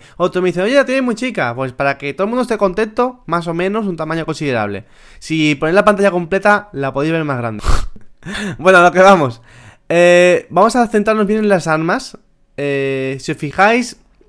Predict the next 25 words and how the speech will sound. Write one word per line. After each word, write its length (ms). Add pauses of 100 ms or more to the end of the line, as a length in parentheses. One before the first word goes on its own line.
(100)
eh, 520
estas 320
granadas, 600 (340)
no 100
sé 120
por 100
qué 80
salen 240
de 120
humo, 260
debería 200
salir 220
de 80
tinta, 460 (440)
pero 460
sabemos 420
que 120
las 180
rondas 240
van 220
cambiando, 440
¿no? 220 (160)
Pero 560 (220)
estas 260
granadas, 560